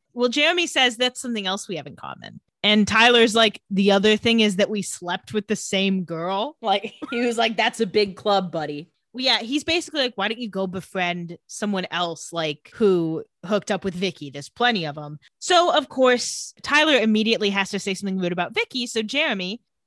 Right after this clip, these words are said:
Speaker 1: to his credit, punches Tyler in the face. Well, he doesn't punch him. He pushes him. They start to fight a little bit, but Mayor Lockwood and Alaric jump in to, you know, break it up. Alaric grabs Jeremy. Mayor Lockwood grabs Tyler. And Mayor is like,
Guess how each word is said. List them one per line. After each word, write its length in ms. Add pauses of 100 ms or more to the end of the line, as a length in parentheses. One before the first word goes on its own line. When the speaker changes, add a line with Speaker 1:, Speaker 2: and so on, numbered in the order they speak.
Speaker 1:
to 140
his 180
credit, 400
punches 300
Tyler 380
in 120
the 60
face. 480 (340)
Well, 120
he 60
doesn't 240
punch 240
him. 80
He 80
pushes 380
him. 160 (100)
They 100
start 260
to 60
fight 160
a 40
little 160
bit, 200 (120)
but 180
Mayor 320
Lockwood 500
and 120
Alaric 420 (100)
jump 300
in 260
to, 360
you 100
know, 100
break 300
it 80
up. 220
Alaric 380
grabs 280
Jeremy. 320
Mayor 220
Lockwood 400
grabs 280
Tyler. 440 (240)
And 100
Mayor 220
is 160
like, 160